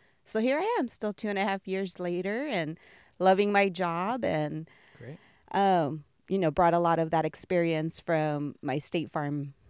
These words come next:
Speaker 1: training, like I said, a little bit of everything, and really being able to manage the nonprofit, not as a nonprofit,
Speaker 2: Mm.
Speaker 1: but as a business, right? Because
Speaker 2: Yeah.
Speaker 1: even though we are a nonprofit, we still need to make a profit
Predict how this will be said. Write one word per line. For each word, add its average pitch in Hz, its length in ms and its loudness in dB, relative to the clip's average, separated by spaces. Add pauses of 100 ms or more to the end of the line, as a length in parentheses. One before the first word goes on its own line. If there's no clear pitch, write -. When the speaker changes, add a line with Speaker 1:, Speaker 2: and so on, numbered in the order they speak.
(120)
Speaker 1:
training, 151 500 -4
like 147 180 -8
I 151 40 -10
said, 139 260 -6
a 139 60 -8
little 156 260 -4
bit 147 140 -4
of 139 120 -6
everything, 147 640 -6
and 147 300 -6
really 147 240 -6
being 147 300 -6
able 147 240 -6
to 147 80 -6
manage 147 640 -6 (800)
the 180 160 -2
nonprofit, 160 640 2
not 165 220 6
as 226 160 2
a 311 60 2
nonprofit, 320 680 0
Speaker 2:
Mm. 247 80 -6
Speaker 1:
but 190 140 2
as 156 180 2
a 151 60 -4
business, 160 500 -6
right? 135 160 -4
Because 156 480 -4
Speaker 2:
Yeah. 123 80 -12 (420)
Speaker 1:
even 180 320 4
though 165 140 6
we 160 240 2
are 156 180 2
a 175 80 4
nonprofit, 247 720 0
we 190 140 0
still 165 240 -6
need 160 120 -4
to 156 100 -4
make 151 280 -8
a 147 280 -2
profit - 720 -6